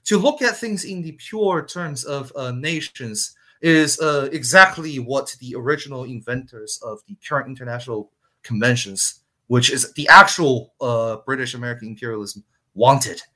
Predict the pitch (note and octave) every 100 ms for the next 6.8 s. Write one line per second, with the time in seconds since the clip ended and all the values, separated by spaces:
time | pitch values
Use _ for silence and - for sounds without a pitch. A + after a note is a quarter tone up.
0 | _ _ _ _ D3+ D#3+ D3+ C3 D#3+ A3+
1 | A3+ - - E3 D3+ C3+ B2+ D3 B2 -
2 | A#2 - G#2+ F#2 - F#2 F2 - _ _
3 | G#2+ - D3 C#3+ C3 B2 C#3+ G3+ A3 F#3+
4 | G3 - G3 G3 F3+ F#3+ G3 - A3 G#3+
5 | _ _ _ - B2 A#2+ A#2 B2 A#2+ A#2+
6 | C#3 B2+ A2 F#2+ - F2+ -